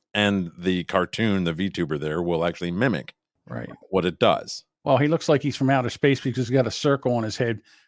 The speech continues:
Speaker 2: with a rotating blue light. That is the weirdest thing. And so what he does is for his content, he comes on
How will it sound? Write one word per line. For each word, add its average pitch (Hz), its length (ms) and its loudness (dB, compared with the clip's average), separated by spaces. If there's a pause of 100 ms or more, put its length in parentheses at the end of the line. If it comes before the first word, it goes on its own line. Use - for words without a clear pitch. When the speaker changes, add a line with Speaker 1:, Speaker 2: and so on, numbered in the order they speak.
(120)
Speaker 2:
with 127 120 4
a 123 60 4
rotating 131 540 4
blue 131 200 4
light. 127 360 4 (320)
That 185 160 6
is 156 120 0
the 135 100 4
weirdest 117 480 0
thing. 101 260 -4 (460)
And 139 220 2
so 160 120 2
what 147 140 4
he 190 100 0
does 147 480 6 (200)
is 135 180 0
for 135 120 0
his 196 200 4
content, 131 600 0 (520)
he 185 100 4
comes 190 300 2
on 127 360 2